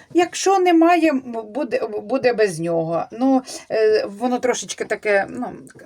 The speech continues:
дасть красоту на ньому. Отак. Так. Щас ще один. Бекон, до речі, брала в А Т Б,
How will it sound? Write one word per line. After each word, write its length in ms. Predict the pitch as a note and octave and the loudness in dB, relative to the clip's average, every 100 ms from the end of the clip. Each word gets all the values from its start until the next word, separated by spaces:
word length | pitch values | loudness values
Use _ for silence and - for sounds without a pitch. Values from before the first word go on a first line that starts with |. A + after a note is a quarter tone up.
| - - | -18 -16
дасть 560 | - - - - - F3 E3 | -6 0 0 -2 -4 -2 0
красоту 580 | G3 A3 - D#3+ - A#3 | 0 0 -2 -10 -4 -2
на 180 | F3 F3 | 0 0
ньому. 480 | E3+ F3 F#3 G3 F#3+ _ - - - _ - | 0 -2 -2 -8 -10 _ -20 -20 -20 _ -12
Отак. 680 | E3+ D#3+ D#3 D#3+ G#3 A3 - _ _ _ _ _ _ _ _ _ _ _ | -10 -8 -8 -6 -6 -10 -20 _ _ _ _ _ _ _ _ _ _ _
Так. 560 | D#3 D3 D3+ F#3+ G#3+ - _ _ _ _ _ _ _ _ _ _ _ _ _ _ _ _ _ _ _ _ _ _ _ _ _ _ _ _ _ _ | -20 -16 -14 -16 -18 -20 _ _ _ _ _ _ _ _ _ _ _ _ _ _ _ _ _ _ _ _ _ _ _ _ _ _ _ _ _ _
Щас 360 | D#3 D3 - | -20 -18 -18
ще 200 | - C#3 | -16 -14
один. 380 | C3+ D#3 A3+ A3 - - _ _ _ _ _ _ _ _ _ _ _ _ _ _ _ _ _ _ _ _ - | -12 -10 -10 -10 -16 -18 _ _ _ _ _ _ _ _ _ _ _ _ _ _ _ _ _ _ _ _ -6
Бекон, 360 | A3 A#3+ C4 | -4 0 0
до 100 | A#3 | 0
речі, 280 | A#3 A3+ A#3 | 0 -2 -4
брала 520 | G3+ A3 A3 G#3+ G3 - | 2 4 6 4 0 -2
в 100 | F#3 | 0
А 60 | |
Т 180 | G3 A3 | 2 0
Б, 280 | G#3+ E4 F#4+ | 2 2 2